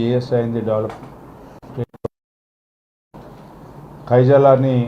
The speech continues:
ఇంట్రడ్యూస్ చేసినటువంటి సాంకేతిక నిపుణుడు, ఆ రకంగా యూనిఫైడ్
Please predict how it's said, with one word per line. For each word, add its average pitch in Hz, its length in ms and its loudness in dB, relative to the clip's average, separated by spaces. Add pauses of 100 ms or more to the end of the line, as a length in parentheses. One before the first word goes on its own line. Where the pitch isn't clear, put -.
(640)
ఇంట్రడ్యూస్ 123 500 -2
చేసినటువంటి 117 680 -4 (1800)
సాంకేతిక 127 500 0 (100)
నిపుణుడు, 131 460 -2 (1080)
ఆ 127 120 0
రకంగా 143 360 2 (160)
యూనిఫైడ్ 131 640 2